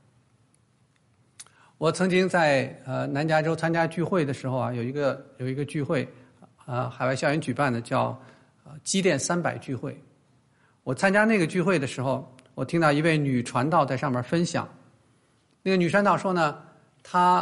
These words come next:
奉献传道之后呢，她有一个属灵的导师，这个 spiritual mentor。这个导师呢，是一位年过八十的河南老姐妹。她有了问题都会去找这位导师。她说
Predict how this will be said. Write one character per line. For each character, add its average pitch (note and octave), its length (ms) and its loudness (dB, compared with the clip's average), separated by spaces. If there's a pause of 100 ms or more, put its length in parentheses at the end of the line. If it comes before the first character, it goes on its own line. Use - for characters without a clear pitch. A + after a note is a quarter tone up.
奉 F#3+ 180 0
献 E3 180 0
传 D3+ 160 -4
道 E3 140 0
之 C3+ 100 -8
后 D#3+ 200 -2
呢， D3 160 -4
她 F3+ 160 -4
有 D#3 100 0
一 B2+ 100 -2
个 D#3 120 -2
属 C3 280 -4
灵 C3+ 160 -4
的 E3+ 120 -2
导 A2 200 -4
师， F3 380 -4 (460)
这 - 40 -16
个 C3+ 120 -4
spiritual D#3+ 680 0 (140)
mentor。 E3 480 -4 (720)
这 A#3+ 140 2
个 A3 80 4
导 D3 220 6
师 - 200 -2
呢， C#3+ 220 2 (200)
是 - 220 0
一 F#3+ 120 2
位 G3 120 4
年 D#3 300 0
过 F#3+ 220 2
八 F#3+ 280 4
十 C#3 280 -4
的 C#3 160 0
河 C#3+ 340 -6
南 D#3 220 -2
老 C#3+ 200 -2
姐 C#3+ 220 -4
妹。 D3+ 240 -6 (720)
她 A3+ 100 2
有 G#3+ 160 6
了 F#3 80 2
问 G#3 100 2
题 G3 80 0
都 A3 160 2
会 A#3 80 4
去 G#3+ 140 -4
找 C3 180 0
这 D3+ 120 -2
位 D3+ 100 -2
导 A#2+ 180 -4
师。 D3 320 -10 (600)
她 G#3+ 160 2
说 A3+ 280 4